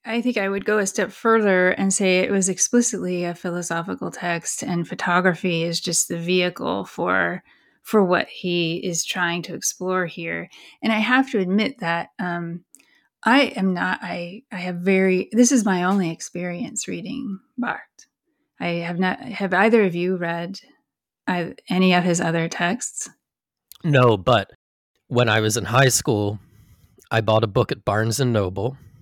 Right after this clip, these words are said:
Speaker 2: which was a new thing back when I was in high school. It was very exciting to go to a Barnes and Noble. And they put my purchase in a bag with a quote that said, "Literature is the question without the answer,"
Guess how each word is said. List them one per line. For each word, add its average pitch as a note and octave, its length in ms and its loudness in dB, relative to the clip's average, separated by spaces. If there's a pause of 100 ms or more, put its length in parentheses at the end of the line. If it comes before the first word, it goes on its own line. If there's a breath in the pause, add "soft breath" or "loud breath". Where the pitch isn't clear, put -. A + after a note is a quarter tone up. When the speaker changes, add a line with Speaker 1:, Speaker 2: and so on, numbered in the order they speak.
(100)
Speaker 2:
which A2+ 220 0
was G#2+ 120 -2
a G#2+ 60 0
new A2 320 0
thing G#2 480 0
back F#2+ 280 -4
when G2 100 -2
I F#2 100 -2
was F#2 140 -6
in F#2+ 80 -8
high G#2 200 -2
school. F#2 400 -8 (360 soft breath)
It - 60 -12
was G2+ 140 -2
very G#2 180 2
exciting G#2+ 460 2
to G2+ 60 -2
go G2+ 120 0
to G2 80 0
a F#2+ 60 -2
Barnes F#2+ 340 -2
and G2 80 -6
Noble. F#2 420 -6 (540)
And G#2+ 380 6 (440)
they A#2 120 4
put D3+ 200 2
my A#2 160 4
purchase - 480 2
in A2+ 120 0
a G2+ 60 -2
bag F#2+ 460 0 (840)
with C3 160 4
a A2 60 2
quote C3+ 420 4
that - 200 -6
said, G2+ 280 0 (760)
"Literature C3 720 6
is G#2 240 -4
the G#2 100 -4
question A#2+ 580 0
without G2 340 0
the F#2 200 -4
answer," F2 440 -6